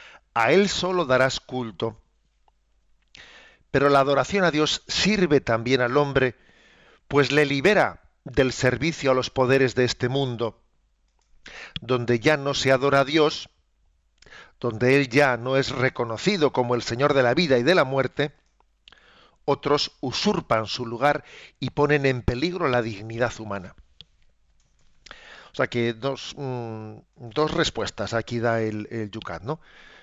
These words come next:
Complementarias. ¿Por qué adoramos a Dios? Bueno, primero,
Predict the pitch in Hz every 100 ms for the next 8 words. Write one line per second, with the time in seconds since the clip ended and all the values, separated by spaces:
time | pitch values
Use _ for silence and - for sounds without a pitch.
0 | _ - 127 120 117 117 139 120 78 -
1 | - _ _ _ _ - - 117 - 160
2 | 156 156 151 139 143 156 - - - _
3 | 165 - _ _ _ _ 143 123 139 196
4 | 196